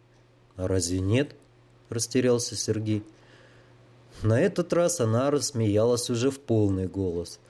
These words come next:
«Ну ты!» Она покачала головой. «У меня даже слов нет. Да я уже дважды могла нырнуть в боковой туннель.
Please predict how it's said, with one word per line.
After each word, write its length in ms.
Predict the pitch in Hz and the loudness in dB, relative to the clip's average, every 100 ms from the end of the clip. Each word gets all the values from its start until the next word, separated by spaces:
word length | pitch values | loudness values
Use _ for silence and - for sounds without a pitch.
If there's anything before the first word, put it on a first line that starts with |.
| - - | -20 -2
«Ну 240 | 220 220 | 2 4
ты!» 640 | 226 - - 240 214 196 208 - - - - _ - 98 | 2 -4 -2 2 4 2 0 -12 -20 -20 -20 _ -16 -6
Она 220 | 104 104 | -4 -2
покачала 600 | 104 - 107 - 104 101 | -4 -4 -2 2 2 2
головой. 480 | 101 107 104 92 87 - - - | 2 2 2 0 -6 -12 -6 0
«У 60 | |
меня 340 | 196 185 180 156 | 2 2 2 0
даже 320 | 170 165 202 | 0 0 -2
слов 500 | - 185 165 156 156 | -2 0 0 0 -2
нет. 320 | 160 147 110 - - - - _ | 0 0 -2 -6 -20 -20 -20 _
Да 160 | - 208 | -2 2
я 180 | 220 220 | 4 4
уже 220 | 196 214 | 4 0
дважды 460 | 180 220 214 175 185 | 2 2 2 2 2
могла 340 | 190 180 185 | 2 2 2
нырнуть 440 | 175 190 190 165 | 2 2 2 0
в 40 | 151 | 0
боковой 420 | 160 165 180 165 | 0 2 2 2
туннель. 480 | 165 180 175 117 | 2 2 2 0